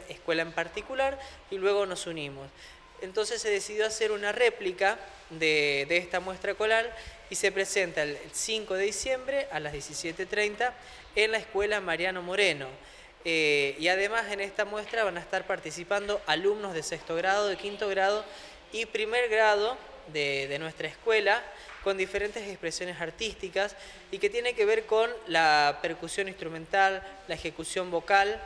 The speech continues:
eh, el canto participativo comunitario,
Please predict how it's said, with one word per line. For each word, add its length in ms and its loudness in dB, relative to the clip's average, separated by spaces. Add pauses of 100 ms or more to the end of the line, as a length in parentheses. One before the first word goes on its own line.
(460)
eh, 800 0 (500)
el 220 0
canto 400 2
participativo 920 -4
comunitario, 800 0